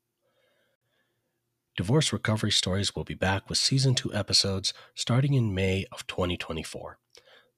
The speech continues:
That will provide a little breathing room to record and edit interviews ahead of time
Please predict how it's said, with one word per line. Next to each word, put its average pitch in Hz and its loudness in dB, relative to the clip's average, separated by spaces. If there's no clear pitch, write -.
That 82 -2
will - -8
provide 85 -4
a 82 -4
little 82 -4
breathing 110 2
room 127 2
to - -4
record 92 -4
and 85 -4
edit 90 -2
interviews 98 0
ahead 113 -2
of 123 -2
time 131 0